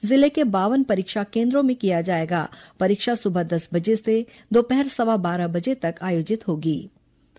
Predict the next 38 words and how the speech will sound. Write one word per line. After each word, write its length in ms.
मौसम 320
विभाग 380
ने 120
अगले 200
दो 220
दिनों 220
तक 180
प्रदेश 360
के 100
अनेक 240
स्थानों 360
पर 240
हल्की 280
से 160
मध्यम 400
वर्षा 260
होने 260
की 140
संभावना 540
जताई 380
है। 260
वहीं 180
मध्य 420
और 180
उत्तरी 260
छत्तीसगढ़ 640
में 200
भारी 280
बारिश 340
हो 80
सकती 340
है। 240
इसके 260
अलावा 420
एक 140
दो 120
स्थानों 320
पर 240